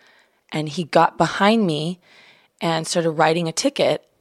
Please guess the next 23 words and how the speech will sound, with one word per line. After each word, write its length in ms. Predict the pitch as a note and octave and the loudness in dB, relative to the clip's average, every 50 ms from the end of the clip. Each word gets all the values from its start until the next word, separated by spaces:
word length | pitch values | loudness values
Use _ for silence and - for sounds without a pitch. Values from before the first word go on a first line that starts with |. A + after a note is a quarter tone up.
| _ _ - | _ _ -10
and 180 | E3 D#3+ - | -10 -10 -10
here 220 | - E3+ - G3 F#3 | -8 -4 -4 -2 -2
comes 260 | - G3+ F#3+ - - | 0 -2 -2 0 0
my 120 | F#3 F3+ | 0 0
fire. 420 | E3+ - - G#3+ G3+ F3+ D#3 D3 D#3 - | 2 2 4 6 8 8 8 6 6 4
I 80 | D#3+ D#3 | 2 2
get 200 | - F3 F3 F#3+ | 4 4 6 6
out 140 | F#3+ F#3 | 6 4
of 80 | G3 E3 | 4 0
the 80 | - - | -6 -8
car, 440 | - - G3 F3 D#3 D3 D3 - - | -6 -2 0 2 2 2 2 0 -2
I 140 | D3 D3 D#3 | -2 -2 2
walk 280 | D3+ D#3+ D#3+ E3+ - - | 4 4 4 4 4 0
over 140 | F#3 F3 | -2 -2
to 60 | F3 E3+ | -2 -2
him, 160 | E3+ E3 D#3+ | -2 -4 -4
and 80 | D3+ | -4
I 40 | D3 | -6
grab 500 | C#3+ - C#3+ C#3 C#3+ C#3 C#3+ D3 - - | -6 -4 0 2 4 4 4 4 2 0
this 160 | - C#3+ - - | -4 -6 -4 -4
piece 200 | - D3+ - - | -6 -6 -6 -6
of 60 | - | -6
paper. 440 | - D3+ C#3+ - - B2+ - - - | -4 -4 -4 -2 -2 -2 -2 -2 -4